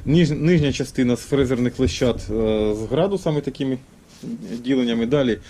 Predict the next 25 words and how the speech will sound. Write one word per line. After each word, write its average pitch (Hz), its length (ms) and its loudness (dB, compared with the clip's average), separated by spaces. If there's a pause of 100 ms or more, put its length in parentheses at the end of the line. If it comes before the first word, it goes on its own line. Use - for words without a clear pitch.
(460)
саморобна 143 500 2
плита 147 400 0 (240)
алюмінієва, 135 840 2 (200)
вона 123 320 2
дуже 120 600 4 (680)
м'яка 135 440 2
і 113 500 2 (140)
у 110 120 0
неї 117 220 0
дуже 113 360 0 (100)
мала, 113 400 0 (580)
а, - 500 -6
така 113 240 -4
жорсткість, 143 640 -2
а, 104 280 -2
має, 113 380 0 (380)
м, 104 340 -8
такий 110 260 -6
деякий 110 420 2
люфт 123 340 2 (960)
патрон. 104 380 -2
І 151 40 0
зверху 226 260 0
тут 180 160 -2
патрон 185 420 2